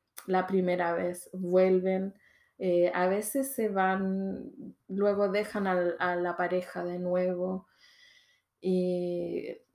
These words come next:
es bien difícil cuando uno tiene que irse de cero, sola, con niños.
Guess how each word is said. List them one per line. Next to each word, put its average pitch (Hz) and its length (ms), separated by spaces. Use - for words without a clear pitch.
es 220 280
bien 254 280
difícil 208 560
cuando 190 300
uno 196 220
tiene 196 340
que 185 280
irse 202 400
de 180 160
cero, 208 720
sola, 214 760
con 185 260
niños. 214 720